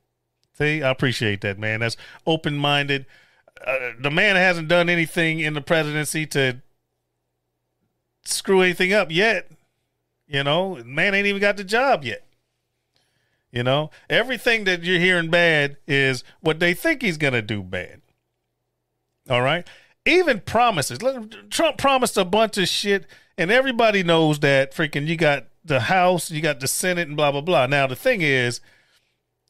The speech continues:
freaking, for the last four years,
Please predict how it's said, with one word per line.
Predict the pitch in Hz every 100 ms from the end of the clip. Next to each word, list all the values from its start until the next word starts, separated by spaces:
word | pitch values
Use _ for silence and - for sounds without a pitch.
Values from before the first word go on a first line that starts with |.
| _
freaking, | - 160 143 139 113 110 98 90 -
for | 131 151
the |
last | 160 175 160 143 - _ _ _
four | _ - 202 180
years, | 165 226 202 170 170